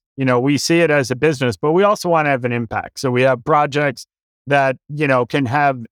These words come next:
uh, and, and a lot of that comes from our community. So, you know, investors in, in Legion M, they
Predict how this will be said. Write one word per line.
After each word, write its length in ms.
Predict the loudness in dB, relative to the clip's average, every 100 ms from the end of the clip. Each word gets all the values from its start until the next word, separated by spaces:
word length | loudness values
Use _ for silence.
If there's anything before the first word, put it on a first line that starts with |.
| -10
uh, 400 | -4 -2 0 -2
and, 220 | -6 -6
and 140 | -2 0
a 120 | 2
lot 260 | 2 2 2
of 60 |
that 200 | 0 0
comes 240 | -2 -2 -2
from 220 | -2 0
our 140 | 0
community. 600 | -2 -4 -2 -2 -4 -6
So, 420 | -6 -4 -4 -4 -10 _ _ _
you 80 | -2
know, 180 | 0 0
investors 680 | -2 0 0 0 -2 -2
in, 380 | -2 -2 0 -2 -6 -4
in 300 | -2 0 0
Legion 340 | 0 0 0
M, 240 | 0 0
they 240 | 0 0